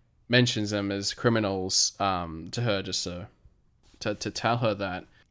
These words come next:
But then I guess, you know, as we sort of discover later on that, you know, she reveals that she is working with them on a way to build a machine to send them back, uh, when the next, uh, Great Conjunction comes.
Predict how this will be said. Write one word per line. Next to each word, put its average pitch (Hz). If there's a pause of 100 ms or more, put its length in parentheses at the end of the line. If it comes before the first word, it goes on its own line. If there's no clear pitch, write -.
(240)
But 131
then 123
I 104
guess, 110
you 113
know, 101
as 104
we 101
sort 101
of 98
discover 104
later 95
on 98
that, 92
you 101
know, 92
she -
reveals 98
that -
she 107
is 104
working 117
with 110
them 104
on 104
a 98
way 101
to 95
build 123
a 120
machine 101
to -
send 107
them 101
back, 101 (680)
uh, 95
when 98
the 101
next, -
uh, 98
Great 104
Conjunction 104
comes. 95